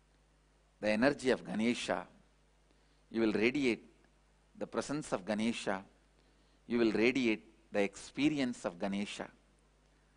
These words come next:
चाहे, चाहे वो शैव संप्रदाय हो, या शाक्त संप्रदाय हो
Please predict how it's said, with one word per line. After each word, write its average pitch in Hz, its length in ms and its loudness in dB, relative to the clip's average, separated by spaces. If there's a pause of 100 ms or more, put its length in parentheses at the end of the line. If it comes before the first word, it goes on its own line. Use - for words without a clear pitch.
(520)
चाहे, 127 340 8 (180)
चाहे 131 360 4
वो 131 320 6 (680)
शैव 139 340 6
संप्रदाय 151 640 2
हो, 113 320 0 (680)
या 117 140 10
शाक्त 135 440 2
संप्रदाय 147 580 2
हो 117 380 -2